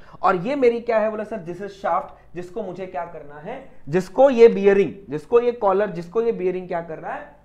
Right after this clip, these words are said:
support कर रहा है, that means support कर रहा है। Clear है? तो आप देख सकते हैं इस shafts के अंदर अगर मैं बात करता हूं तो बोला, "तो सर ये मेरी क्या है?" बोला, "सर, it is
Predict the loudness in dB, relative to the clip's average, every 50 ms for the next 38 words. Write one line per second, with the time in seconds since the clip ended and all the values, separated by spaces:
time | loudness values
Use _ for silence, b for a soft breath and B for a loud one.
0 | _ -16 -14 -14 -8 -6 -4 -4 -4 -6 -8 -10 -10 -10 -12 -16 -14 -12 -10 -10
1 | -10 -10 -10 -10 -8 -4 -4 -4 -4 -6 -10 -14 -14 -14 -14 -16 -18 -18 -18 -14
2 | -12 -12 -12 -12 -14 B B B B 0 0 0 4 4 2 2 2 -2 -8 -8
3 | -8 -12 -12 -12 -12 -14 -8 -4 -2 0 0 -2 -4 -8 -10 -10 -8 -6 -6 -6
4 | -6 -6 -8 -8 -8 -8 -8 -8 -6 -6 -6 -6 -6 -8 -8 -8 -6 -8 -8 -8
5 | -8 -10 -14 -20 -20 -20 -16 -14 -12 -10 -10 -10 -10 -14 -20 -20 -20 -14 -8 -8
6 | -8 -4 -2 -2 -2 -2 -4 -8 -18 B B B B B -12 -8 -6 -4 -2 -2
7 | -2 -2 -4 -6 -6 -6 -6 -6 -6 -6 -10 -12 -14 -14 -14 -14 -12 -14 -16 -16
8 | -16 -18 -16 -12 -12 -12